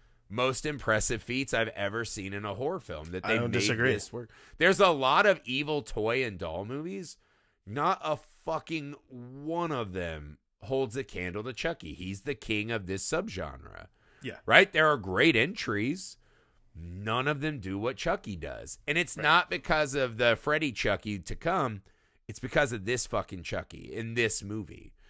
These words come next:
Speaker 1: And yeah, I mean, it, it bore a pop culture phenomenon, an entire franchise.
Speaker 2: Yeah. I mean, it's just, it's amazing. The fact that it works,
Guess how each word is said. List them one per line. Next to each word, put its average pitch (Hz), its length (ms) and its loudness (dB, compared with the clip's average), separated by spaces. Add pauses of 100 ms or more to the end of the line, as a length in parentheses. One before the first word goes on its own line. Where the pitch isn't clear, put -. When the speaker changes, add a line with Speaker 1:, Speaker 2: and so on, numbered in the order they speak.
(220)
Speaker 1:
And 147 160 -2
yeah, 220 140 4
I 202 60 4
mean, 147 180 0
it, 143 120 4
it 147 320 0
bore 113 280 4
a 120 60 0
pop 113 320 -2
culture 117 300 -4
phenomenon, 117 600 -4
an 82 100 -10
entire 87 400 -6
franchise. - 760 -14 (240)
Speaker 2:
Yeah. 113 180 -4 (240)
I 127 80 -2
mean, 131 220 2
it's 120 200 -2
just, 120 280 -2 (1400)
it's 131 120 -4
amazing. 139 420 0 (140)
The 147 120 -6
fact 151 300 6
that 170 100 4
it 127 160 4
works, - 480 -2